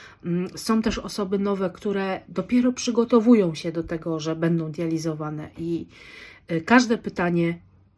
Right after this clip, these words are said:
powinno znaleźć odpowiedź i zrozumienie, no bo mi się też wydaje, że ktoś powinien to i tamto wiedzieć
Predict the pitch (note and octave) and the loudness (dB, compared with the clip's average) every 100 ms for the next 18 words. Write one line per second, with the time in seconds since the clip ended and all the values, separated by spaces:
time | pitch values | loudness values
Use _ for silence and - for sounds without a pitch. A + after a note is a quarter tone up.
0 | _ _ G#3 G3 A3 F#3 F#3+ F3+ F3 - | _ _ 0 2 2 0 -4 -2 -4 -6
1 | E3+ - E3 D3+ D3+ D#3+ - - _ _ | -14 -4 -2 0 -4 -6 -12 -16 _ _
2 | - B3 B3 A3 A#3+ A3+ G3 E3+ E3 F3+ | 0 2 2 4 4 4 2 0 -2 -4
3 | F3 F#3+ F#3+ G3+ _ _ _ _ _ _ | -4 -2 -2 -6 _ _ _ _ _ _
4 | _ _ _ - - - E3+ A3 B3+ G#3+ | _ _ _ -20 -18 -4 -2 2 2 2
5 | G3+ F3 D#3+ D3+ - E3 D3+ E3 - F#3+ | 0 2 2 0 -4 -8 -4 -4 -4 -6
6 | - F3+ F3+ E3 E3+ E3 E3 F3 E3+ E3 | -6 -4 0 0 2 2 2 -2 0 0
7 | D#3+ D#3 B3 B3+ | 0 2 0 0